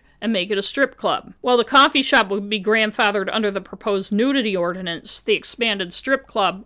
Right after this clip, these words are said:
which would be a change of use, likely would have had more hoops to go through. In early May, the town changed the proposed ordinance to, instead of banning nudity at businesses, restricting it to one area of town. And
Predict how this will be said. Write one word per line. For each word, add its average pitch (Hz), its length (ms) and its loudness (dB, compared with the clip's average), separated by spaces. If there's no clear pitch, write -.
which 202 240 -2
would 190 100 -6
be 190 120 -6
a 123 40 -2
change 196 380 -4
of 175 120 -12
use, 226 320 -6
likely 202 380 -2
would 185 160 -6
have 160 300 -6
had 190 280 0
more 175 220 -4
hoops - 400 -6
to - 80 -16
go 170 220 -2
through. 170 340 -8
In 254 120 4
early 294 300 4
May, 226 440 2
the 233 100 -12
town 233 320 0
changed 240 340 -2
the 220 80 -4
proposed 214 720 -2
ordinance 226 600 0
to, 196 380 2
instead 202 320 -2
of 180 100 -4
banning 202 400 0
nudity 196 460 0
at - 120 -8
businesses, 190 680 -2
restricting 208 640 -4
it 175 240 -4
to - 120 -6
one 196 160 -2
area 180 320 -4
of 147 100 -10
town. 170 460 -2
And 180 320 -6